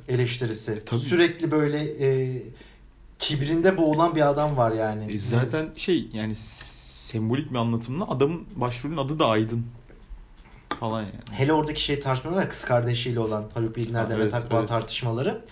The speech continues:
Speaker 2: A-,
Speaker 1: Yorum.
Speaker 2: aslına bakarsan o da şeyi biraz, Demet Akbağ kocasından ayrılabilmiş. Senaryoda, e, önceden görüyorsun aslında onu. Yani
Speaker 1: Hmm.
Speaker 2: o kadın kocasından ayrılmış. Diğer kadın da kocasından ayrılacak zaten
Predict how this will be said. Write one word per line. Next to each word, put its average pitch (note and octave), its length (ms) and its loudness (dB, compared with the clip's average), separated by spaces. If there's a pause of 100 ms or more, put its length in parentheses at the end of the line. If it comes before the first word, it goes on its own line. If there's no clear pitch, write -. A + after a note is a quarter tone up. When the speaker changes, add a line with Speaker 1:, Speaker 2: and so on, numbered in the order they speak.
(160)
Speaker 2:
A-, B2+ 60 6
Speaker 1:
Yorum. B2+ 140 4
Speaker 2:
aslına C#3+ 380 6
bakarsan G#3 460 4
o D#3 100 0
da E3+ 80 6
şeyi D#3 320 4
biraz, A2+ 300 -2 (500)
Demet A#2+ 220 2
Akbağ D#3 340 2
kocasından C#3+ 500 -2
ayrılabilmiş. C#3 920 2 (340)
Senaryoda, D3+ 800 2 (560)
e, - 120 -8
önceden F3 480 4
görüyorsun D#3+ 420 4
aslında G#2 340 -2
onu. G2 220 -4
Yani A2+ 240 4
Speaker 1:
Hmm. A2+ 60 0 (140)
Speaker 2:
o C#3 100 4
kadın C3+ 320 2 (140)
kocasından B2+ 360 2
ayrılmış. C#3 560 0 (400)
Diğer G#3 300 8
kadın G#3+ 340 2
da C4 80 0
kocasından G3 380 2
ayrılacak D#3 640 6
zaten A2 360 0